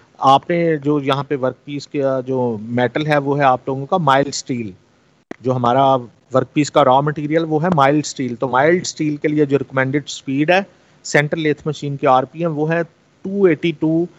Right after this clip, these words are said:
थ्री ट्वेंटी आरपीएम। तो हमारे पास जो मशीनों को हमने adjust किया हुआ है वो थ्री टेन पे किया हुआ है। अगर आप में से कोई student के "सर इसको टू एटी पे adjust कर दे",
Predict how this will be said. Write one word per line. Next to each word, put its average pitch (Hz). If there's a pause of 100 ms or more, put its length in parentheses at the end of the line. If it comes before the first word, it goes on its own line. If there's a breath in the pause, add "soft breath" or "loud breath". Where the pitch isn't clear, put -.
(240 soft breath)
थ्री 185
ट्वेंटी 170
आरपीएम। 113 (520)
तो 143
हमारे 131
पास 175
जो 170
मशीनों 156
को 170
हमने 160
adjust 143
किया 147
हुआ 151
है 170
वो 160
थ्री 151
टेन 143
पे 151
किया 120
हुआ 113
है। 120
अगर 127
आप 127
में 147
से 143
कोई 147
student 143
के 139
"सर 143
इसको 147
टू 160
एटी 170
पे 160
adjust 143
कर 147
दे", 143